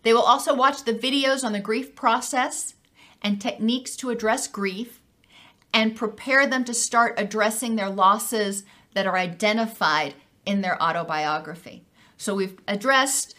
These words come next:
sleep, we've dre-, addressed nutrition, we've addressed pain, we've started focusing on mindfulness and the autobiography, and now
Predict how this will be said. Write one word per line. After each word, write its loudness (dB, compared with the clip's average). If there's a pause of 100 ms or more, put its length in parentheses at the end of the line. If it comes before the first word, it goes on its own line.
(100)
sleep, -2
we've -4
dre-, -2
addressed -2
nutrition, -2 (200)
we've -4
addressed 0
pain, -2 (220)
we've -4 (380)
started 0
focusing -2
on 0 (200)
mindfulness 0
and -6
the -2
autobiography, 0 (440)
and -6 (160)
now 2